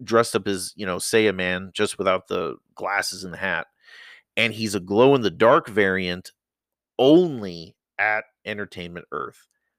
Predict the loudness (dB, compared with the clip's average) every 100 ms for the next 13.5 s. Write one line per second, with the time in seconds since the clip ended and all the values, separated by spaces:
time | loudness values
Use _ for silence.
0 | _ _ _ -18 0 2 2 -2 -12 -20
1 | _ _ _ _ _ _ _ _ _ _
2 | _ _ _ _ _ -2 -2 -2 -8 -8
3 | -10 -8 -10 -10 -4 0 2 2 0 -4
4 | -2 -2 -4 0 2 2 -2 -20 -20 -20
5 | -4 2 2 2 -2 -2 2 4 4 0
6 | 0 6 6 8 6 2 -6 _ _ _
7 | -2 -2 -4 -2 0 4 2 4 4 6
8 | 2 0 2 4 4 4 4 6 6 4
9 | 2 2 -2 -2 0 -2 -2 -2 -4 -8
10 | -8 -6 -6 -6 -6 -6 -6 -10 -12 -4
11 | -2 0 -2 -2 -4 -8 -4 0 0 -2
12 | -10 -14 _ _ _ -20 _ _ _ _
13 | -2 2 2 2